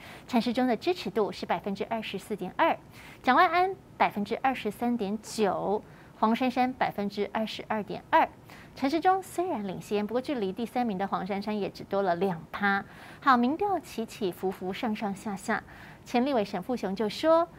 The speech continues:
因为呢，中间选民当中不是很绿的选择支持黄珊珊，所以民进党的基本盘就缩小了。所以他分析，如果蒋万安跟黄珊珊的差距能够拉开，陈时中就死定了。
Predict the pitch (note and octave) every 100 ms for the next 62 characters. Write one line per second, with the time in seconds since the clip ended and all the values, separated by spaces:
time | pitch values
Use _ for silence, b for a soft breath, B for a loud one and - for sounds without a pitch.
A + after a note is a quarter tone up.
0 | B B G3 G3+ F3+ F3+ - C#4+ E4+ E4+
1 | D#4+ D#4 F3+ E3 F3+ G#3 G#3+ A3+ A3+ A3+
2 | B B B E4 - G#4 C4 G#3+ C#4 A#3
3 | - F3 E3 F3+ G3 G#3 G3 F#3 F3 -
4 | A3 G#3+ A#3+ A#3+ - B B - A3+ G3+
5 | A3+ C#4 A#3 E3+ F3 A#3 A#3+ F3 - F3
6 | F3+ G#3 B3+ - F#4 A4 C4 E3 - A#3
7 | D4+ - B B B A3 F#3 F#3 F#3+ G3
8 | - G#3 G3+ - B B G3+ A3 A3 F3+
9 | G3 G#3+ A3+ A#3 A#3 F3+ G3 G#3 G#3+ G3+
10 | - G#3+ G#3+ G#3 F3+ G3+ A3 B3 - C4
11 | C4+ C4+ B B B - G#3+ G#3+ G#3 A#3+
12 | A#3+ A#3+ - - F#4 E4+ - A3+ C#4+ D4
13 | A#3+ A3 F#3+